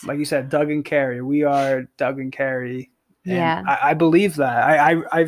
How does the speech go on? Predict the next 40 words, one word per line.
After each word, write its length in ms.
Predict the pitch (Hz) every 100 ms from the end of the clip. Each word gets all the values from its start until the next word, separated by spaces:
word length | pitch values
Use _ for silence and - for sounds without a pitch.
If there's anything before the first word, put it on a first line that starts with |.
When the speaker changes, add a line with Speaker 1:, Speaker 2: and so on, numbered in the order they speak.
| -
Speaker 1:
really 320 | 175 185 185
feel 320 | - - 170 160
like 140 | 147
when 80 | 143
we 120 | 151
have 220 | 143 151
our 160 | 147 131
dumb 340 | 139 135 143
conversation, 460 | 143 135 135 135 - 240
even 160 | 269
this 140 | 247 -
podcast, 840 | 175 170 170 - - - 160 - - 277
Speaker 2:
<laughs> 220 | 220 - -
Speaker 1:
this 140 | 226
podcast 540 | - 208 226 - 165 151
is 60 |
very 280 | 143 156 147
Doug 260 | 135 143 143
and 160 | 135 131
Carrie-esque, 840 | 143 139 139 139 123 - - - _ _ - -
except 220 | - 147
that 100 | 139
you 100 | 147
don't, 260 | 147 139 98
like, 260 | 127 127 _ _ -
punch 360 | 151 147 -
me. 300 | 139 127 123
Speaker 2:
I 60 | 196
don't 200 | 196 196
abuse 320 | 180 190 180 165
you 140 | 165
as 120 | 160
much 180 | 160 160
as 140 | 170 -
Carrie 320 | 190 175 294
Speaker 1:
Yeah. 260 | 262 -
Speaker 2:
<laughs> 260 | 202 190 -
did. 200 | 247 247 240 233 _ - - - -
Speaker 1:
But, 400 | 151 151 147 147
um, 480 | 143 143 143 143